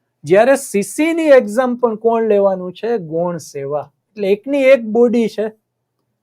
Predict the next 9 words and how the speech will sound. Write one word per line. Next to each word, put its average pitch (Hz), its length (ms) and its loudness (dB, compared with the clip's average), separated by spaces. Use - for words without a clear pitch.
જે 190 120 -2
સી 208 220 -2
સી 269 260 -2
ની 277 100 2
એક્ઝામ 254 440 2
બી 254 120 -2
કન્ડક્ટ 240 420 0
કરવાનું 220 560 -2
છે 233 260 -4